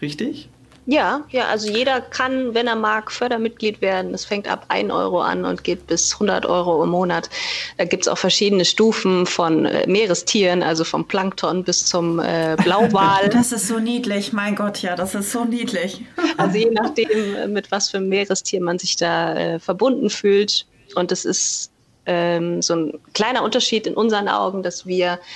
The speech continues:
Speaker 2: Transparenz sehr groß schreiben als Organisation, zumindest, ähm, bilden wir uns das ein, dass wir da ein bisschen transparenter <laughs> sind als alle anderen oder viele anderen.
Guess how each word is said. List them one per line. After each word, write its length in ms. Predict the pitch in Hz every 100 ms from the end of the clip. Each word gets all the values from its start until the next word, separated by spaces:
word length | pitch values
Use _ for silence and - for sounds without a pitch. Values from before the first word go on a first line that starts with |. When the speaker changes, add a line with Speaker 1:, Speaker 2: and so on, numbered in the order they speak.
| -
Speaker 2:
Transparenz 880 | - 185 190 - 175 185 240 240 -
sehr 140 | 185 180
groß 360 | 175 180 190
schreiben 420 | - 156 156 165 165
als 360 | 160 160 -
Organisation, 800 | - 170 165 160 160 - 165 170
zumindest, 600 | - 160 160 156 - - -
ähm, 460 | 160 151 147 147 - - - - _ - - -
bilden 240 | - 302 220
wir 100 | 185
uns 120 | 180
das 140 | 160
ein, 240 | 110 160 165
dass 180 | 151
wir 60 | 160
da 60 | 143
ein 80 |
bisschen 200 | 151 -
transparenter 680 | 175 170 156 - 156 185 220 214
<laughs> 0 |
sind 360 | - 233 202
als 200 | - -
alle 260 | - 160 147
anderen 320 | 170 185 - 156
oder 160 | -
viele 260 | - 220 185
anderen. 320 | 202 208 415